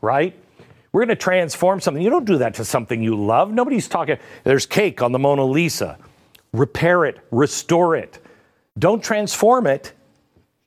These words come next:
Well, they've destroyed our nation, and it is all in rubble, rubble. And I've been showing you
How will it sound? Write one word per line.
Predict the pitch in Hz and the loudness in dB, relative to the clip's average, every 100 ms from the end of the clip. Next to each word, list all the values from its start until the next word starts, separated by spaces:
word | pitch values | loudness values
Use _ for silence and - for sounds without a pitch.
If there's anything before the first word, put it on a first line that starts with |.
| _ _ _ _ - | _ _ _ _ -2
Well, | 160 | 2
they've | 175 165 | 2 2
destroyed | 156 - - 180 202 175 110 - - - - - | 0 -2 0 4 6 4 0 -8 -14 -18 -20 -4
our | 123 127 | 0 2
nation, | 147 131 117 113 - - - - | 2 0 -4 -4 -8 -20 -20 -6
and | 151 147 143 156 | -2 -2 -2 0
it | 165 202 147 | 2 2 2
is | 147 139 135 120 - - - | 2 4 2 0 -4 -6 0
all | 147 170 170 | 4 4 4
in | 151 | 2
rubble, | 143 135 110 104 - | 2 0 0 -6 -4
rubble. | 131 151 127 110 | 0 0 0 -2
And | 120 | -2
I've | 143 | -2
been | 151 | -2
showing | 123 220 254 254 131 | -2 0 2 2 0
you | 113 107 | -2 -2